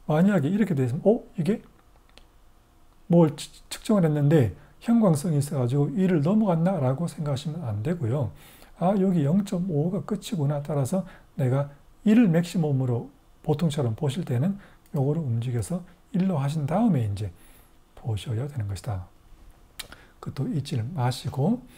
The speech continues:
나머지 한 개만 제가 더, 어, 보여드릴게요. 어떤 물체 중에서는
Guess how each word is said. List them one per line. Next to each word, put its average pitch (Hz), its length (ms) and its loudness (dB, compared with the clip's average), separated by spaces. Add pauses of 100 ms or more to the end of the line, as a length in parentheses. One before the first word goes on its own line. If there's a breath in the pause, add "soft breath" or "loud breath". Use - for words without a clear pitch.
(1080 loud breath)
나머지 180 380 2
한 233 220 0
개만 117 360 0
제가 107 440 -4
더, 120 120 -2
어, 170 340 -4
보여드릴게요. 113 680 -4 (520 loud breath)
어떤 180 420 4
물체 165 800 4
중에서는 151 800 2